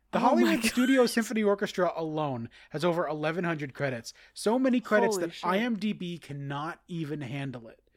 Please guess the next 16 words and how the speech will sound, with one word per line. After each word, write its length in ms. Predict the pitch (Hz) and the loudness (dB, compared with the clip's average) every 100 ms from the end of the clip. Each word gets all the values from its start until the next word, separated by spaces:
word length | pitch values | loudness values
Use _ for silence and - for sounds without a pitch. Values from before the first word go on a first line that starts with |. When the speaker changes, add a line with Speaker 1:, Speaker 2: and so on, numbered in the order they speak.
| _ _ - | _ _ -4
Speaker 1:
Their 160 | 156 175 | 0 2
new 100 | 190 | 0
Speaker 2:
Oh 40 | |
my 40 | 185 | 2
Speaker 1:
software, 460 | 170 170 147 143 | 2 2 0 -2
which 240 | 135 139 160 | 0 -2 -2
is 200 | 135 - | -6 -8
Speaker 2:
God. 60 | - | -8
Speaker 1:
total 320 | 165 156 170 | -2 0 -2
trash, 480 | - 160 135 123 - _ - _ | -2 -2 -2 -4 -10 _ -20 _
crumbles 680 | - 170 175 160 120 117 - | -4 0 0 -2 -8 -10 -12
under 280 | 139 135 127 | -10 -8 -6
the 160 | 123 123 | -6 -8
eleven 360 | 131 131 123 120 | -4 -4 -4 -6
hundred 300 | 127 117 113 | -8 -10 -12
credits. 360 | 110 113 - | -14 -16 -20